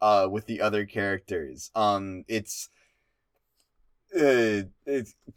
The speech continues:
it, it's, it's hard to form an opinion here, um,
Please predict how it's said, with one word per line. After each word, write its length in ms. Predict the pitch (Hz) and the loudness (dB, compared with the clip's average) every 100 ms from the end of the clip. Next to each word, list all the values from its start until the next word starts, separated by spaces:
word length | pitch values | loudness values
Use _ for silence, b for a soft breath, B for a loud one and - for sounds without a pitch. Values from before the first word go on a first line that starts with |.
| - - | -20 -16
it, 280 | - 131 - | -2 -2 -2
it's, 240 | 123 - - | -6 -4 -8
it's 200 | 107 - | -8 -8
hard 500 | 107 120 147 156 - | 4 8 8 8 0
to 320 | 147 113 92 - | 2 2 0 -10
form 380 | - 117 127 | -2 0 2
an 80 | 120 | 0
opinion 640 | 113 - 107 110 107 98 95 | -4 -4 -6 -4 -4 -6 -8
here, 520 | 95 87 76 58 50 - | -10 -10 -12 -16 -12 -2
um, 600 | 101 95 87 82 80 | 0 0 -4 -12 -16